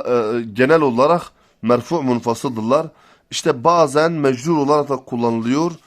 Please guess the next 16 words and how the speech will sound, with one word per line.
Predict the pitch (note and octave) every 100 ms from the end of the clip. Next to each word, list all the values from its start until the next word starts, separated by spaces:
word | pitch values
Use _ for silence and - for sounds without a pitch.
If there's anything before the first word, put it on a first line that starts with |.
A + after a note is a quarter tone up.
| _ _ - - _ _ -
O | E3+
ve | E3+
mansubeten | E3 D#3+ - F#3 D#3+ D3+ G3 G3+ F#3+ - _ B2
ve | A#2+ A2+
bazen | E3+ D3+ C#3 C3
de | C#3 F3 F#3 _ _
mansup | A2+ B2 B2 - D#3 B2
olarak | C3+ C3 B2
da | D3+
kullanıyorlar. | - A#2+ A#2+ A#2 G2 F#2+
Mesela | G2+ G2
ki | A2+
kavliyim | A2 B2 A#2+ B2 A#2 _ _ _
darabtuke | G2+ A2+ A#2+ B2+ - A#2 A2+ D#3+ - _
ente. | A2+ G#2+ G#2 G2 B2+ G2 - _ _ _ _ _ - - - - _ _ _ -
Evet. | A2+ G2+ F#2+ -